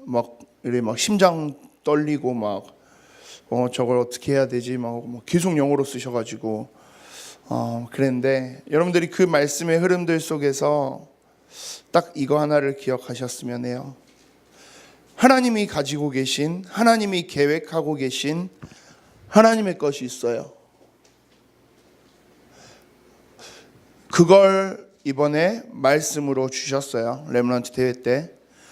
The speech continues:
또 주일 저희가 함께 예배하면서 하나님이 우리에게 이걸 언제나 주고 계세요. 하나님이 계획하고 계신 하나님의 계획을, 하나님의 언약을,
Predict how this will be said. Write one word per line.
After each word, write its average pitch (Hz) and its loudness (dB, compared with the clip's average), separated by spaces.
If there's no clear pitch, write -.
또 175 4
주일 202 4
저희가 170 2
함께 185 0
예배하면서 170 2
하나님이 165 0
우리에게 135 0
이걸 135 2
언제나 135 -2
주고 127 -6
계세요. 120 -8
하나님이 170 2
계획하고 143 -2
계신 131 -4
하나님의 135 -2
계획을, 131 -2
하나님의 143 0
언약을, 135 0